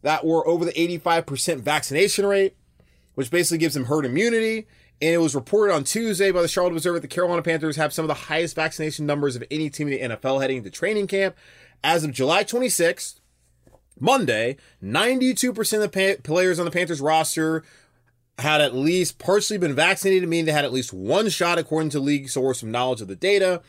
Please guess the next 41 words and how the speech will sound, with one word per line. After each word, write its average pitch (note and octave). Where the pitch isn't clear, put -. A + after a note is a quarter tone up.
That D#3+
trailed E3+
only D3+
the C3
Pittsburgh F#3+
Steelers D#3
and C3
the B2+
Seattle C#3
Seahawks, C3+
which C3+
had C3
the B2+
first D3+
and C3
second C#3
highest B2+
vaccination B2
rates A#2
in A2
the G2
league. D3+
Across E3
the D#3+
N D3+
F -
L, C3+
eighty-three C#3+
percent B2+
of A2+
all B2
players A#2
have A2
at G#2+
least A#2
one A2+
shot. -
So F#3
the A#3
majority, C4
the A#2+